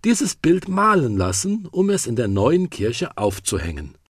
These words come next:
Das größte Bild stammt aus der Kathedrale von Hola im Norden Islands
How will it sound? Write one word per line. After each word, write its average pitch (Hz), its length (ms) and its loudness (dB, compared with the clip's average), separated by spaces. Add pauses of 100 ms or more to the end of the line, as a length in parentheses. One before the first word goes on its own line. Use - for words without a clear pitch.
(720)
Das 95 220 -4
größte 175 480 0
Bild 127 400 2
stammt 147 300 -2
aus 135 160 -4
der 123 140 -2
Kathedrale 101 720 0
von 165 240 -2
Hola 98 500 4
im 95 120 -2
Norden 117 400 2
Islands 117 640 -6